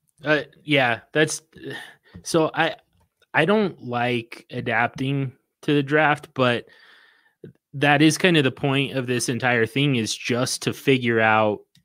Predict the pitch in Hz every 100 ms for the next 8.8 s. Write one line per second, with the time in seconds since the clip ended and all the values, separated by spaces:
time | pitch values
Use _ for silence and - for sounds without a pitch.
0 | - _ - 123 110 107 104 98 _ _
1 | _ - - 139 135 151 147 143 117 139
2 | - - - - 143 127 123 104 - _
3 | 110 127 113 113 113 110 120 113 - -
4 | 107 113 120 117 110 110 113 - 120 113
5 | 113 - 110 107 104 82 101 123 113 -
6 | _ _ _ _ _ _ _ _ _ _
7 | _ - 107 98 101 104 76 107 - -
8 | 113 107 110 120 123 123 123 117